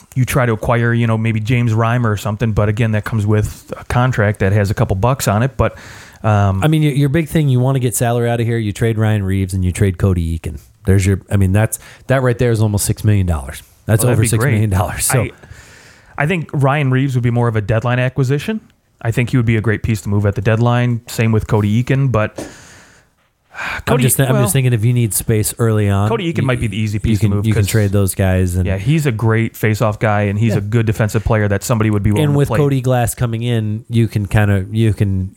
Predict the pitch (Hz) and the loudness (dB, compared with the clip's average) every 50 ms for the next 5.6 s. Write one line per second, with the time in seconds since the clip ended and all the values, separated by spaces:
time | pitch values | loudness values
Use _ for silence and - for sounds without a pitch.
0 | - - 120 110 123 123 113 120 104 113 101 87 98 110 101 95 87 - 101 98 | -4 -2 0 2 2 2 0 0 0 0 0 0 0 0 2 0 0 0 0 0
1 | 98 98 - - 104 98 95 90 92 - - 104 95 98 90 - 92 90 85 - | 0 -2 -2 -2 -2 -2 0 -2 -2 0 0 0 0 0 0 0 0 0 0 0
2 | - 92 92 92 92 92 92 90 87 87 90 147 120 110 - - - 107 101 85 | -2 0 2 2 2 4 2 2 2 2 2 0 0 -2 -4 -2 0 0 0 0
3 | - 90 90 87 87 - - 107 95 92 - - - - - - - - - 117 | 0 -2 -4 -4 -4 0 0 2 2 0 -2 -6 -12 -20 -20 -20 -14 -6 -2 0
4 | 117 104 - - 139 120 120 117 117 - 113 117 - - 110 - - 107 104 101 | 0 0 0 -4 -2 0 0 0 0 0 -2 -2 0 0 -2 0 2 2 2 2
5 | 101 98 95 - - - 107 98 98 98 92 90 | 2 0 -2 -4 -2 0 0 2 0 -2 -4 -6